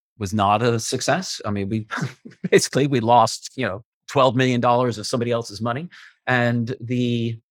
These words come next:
uh, don't quote, I don't, I'm not, I don't know if it was twelve million, something like that. Many millions of dollars were lost. Uh, and yes, we made a, a profound impact on a lot of people's lives. And it was a, such a great experience, but it was also, as you can imagine,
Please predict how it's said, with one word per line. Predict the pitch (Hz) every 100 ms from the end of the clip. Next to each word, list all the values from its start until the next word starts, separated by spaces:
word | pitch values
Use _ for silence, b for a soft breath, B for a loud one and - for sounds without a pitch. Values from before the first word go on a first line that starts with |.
| 117
uh, |
don't | 117 156 131
quote, | 165 139
I | 147
don't, | 160 143
I'm | 151
not, | 147 139 113
I | 135
don't | 139
know | 139 120
if | 110
it |
was | 110
twelve | - 101 98
million, | 101 104 101
something | - 131 101
like | 95
that. | 85 92 - _ b b _
Many | 147 202 311 339 330 311
millions | 233 233 214 180 160
of | 151 123
dollars | 131 120 113 110 -
were | 123
lost. | 113 92 - - B B B -
Uh, | 110 117 113 _ -
and | 135 127 120 120 - _ _ _ _ _ _ _ _ _ _ _ _ _ _ _ _ _
yes, | 156 160 -
we | 143
made | 139 127 127
a, | 127
a | 135
profound | 147 - 156 147
impact | 139 131 131 113
on | 113
a |
lot | 117 113
of |
people's | 123 107 101
lives. | 107 104 98 -
And | 101
it | 107
was | 104
a, | 101
such | 92 - - - 135 120 110
a | 107
great | 104 104
experience, | 101 - 113 101 92 -
but | 110
it | 90
was | 113
also, | 113 95 95 95
as | 104
you | 104
can | 113
imagine, | 95 90 92 95 104